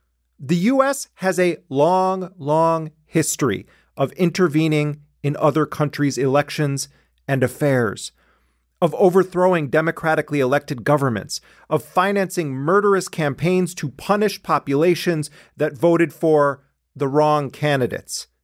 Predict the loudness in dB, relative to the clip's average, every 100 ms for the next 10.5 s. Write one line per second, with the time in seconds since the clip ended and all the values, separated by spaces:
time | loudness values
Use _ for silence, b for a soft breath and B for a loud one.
0 | _ -4 0 2 2 0 0 -2 -6 -16
1 | _ b b b b b -2 -2 -2 -4
2 | -4 -4 -2 -2 -6 -2 -2 -2 -2 -2
3 | -2 -2 -4 -4 -2 0 0 -2 -2 0
4 | -2 -2 -4 -4 -4 -4 -2 0 0 0
5 | -2 -4 -4 -2 0 -2 -4 -4 -2 0
6 | -2 -2 0 0 -2 -6 b b b -2
7 | 0 2 2 0 -4 -6 0 0 0 -2
8 | -6 -10 _ 0 0 0 -2 -2 -4 -2
9 | -2 -2 -2 -8 -8 -8 -4 0 0 0
10 | 0 0 0 -4